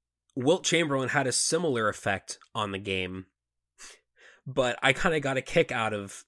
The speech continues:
out of this one. So, Wilt Chamberlain was so large, and his legs were so long, that when he was playing,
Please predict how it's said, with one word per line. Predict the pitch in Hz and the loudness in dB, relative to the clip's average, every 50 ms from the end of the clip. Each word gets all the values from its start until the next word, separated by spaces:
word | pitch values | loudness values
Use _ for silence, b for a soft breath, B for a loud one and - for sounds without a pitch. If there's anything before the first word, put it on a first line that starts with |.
| - - | -6 -4
out | 110 104 | -2 0
of | 101 98 | 0 0
this | 101 95 - - | 0 -2 -2 -2
one. | 95 92 90 90 - _ _ _ B B B B B B | -4 -4 -4 -6 -10 _ _ _ B B B B B B
So, | B - - 139 135 127 123 120 120 110 _ _ _ _ _ _ _ _ _ _ _ _ _ _ _ _ _ _ _ _ _ _ _ _ _ _ _ _ _ _ _ _ _ _ _ - | B 0 2 4 4 4 4 2 -2 -6 _ _ _ _ _ _ _ _ _ _ _ _ _ _ _ _ _ _ _ _ _ _ _ _ _ _ _ _ _ _ _ _ _ _ _ 0
Wilt | 160 185 208 - | 2 2 2 2
Chamberlain | - 190 170 180 170 143 120 113 107 104 101 101 107 - | 2 2 2 2 2 2 0 0 0 0 0 -2 -6 -6
was | 123 120 120 120 | -2 -2 0 0
so | - - - - - 175 190 196 | 2 2 2 4 4 6 6 6
large, | 208 185 147 135 151 147 113 95 87 - - - - - - _ _ _ _ _ _ _ _ _ _ _ _ _ _ _ _ _ _ _ _ _ _ _ _ _ _ _ _ - | 4 4 0 0 0 2 0 0 -2 -6 -8 -8 -8 -8 -10 _ _ _ _ _ _ _ _ _ _ _ _ _ _ _ _ _ _ _ _ _ _ _ _ _ _ _ _ -4
and | - 143 | -2 0
his | 143 160 143 127 | 0 0 -2 -2
legs | 123 139 143 160 165 151 - - | -2 0 0 0 0 0 -2 -2
were | 147 | -2
so | - - - 165 156 160 160 | 0 0 4 4 6 6 6
long, | 143 135 135 135 127 110 95 - - - _ _ _ _ _ _ _ _ b b b b b | 4 2 2 2 0 -2 -4 -6 -14 -20 _ _ _ _ _ _ _ _ b b b b b
that | 135 147 139 143 | 2 2 4 4
when | 143 143 139 | 4 2 2
he | 135 185 196 | 4 2 4
was | 190 190 170 | 4 2 0
playing, | - - - 170 165 160 127 104 92 95 - | 0 0 2 4 4 4 2 0 -4 -8 -12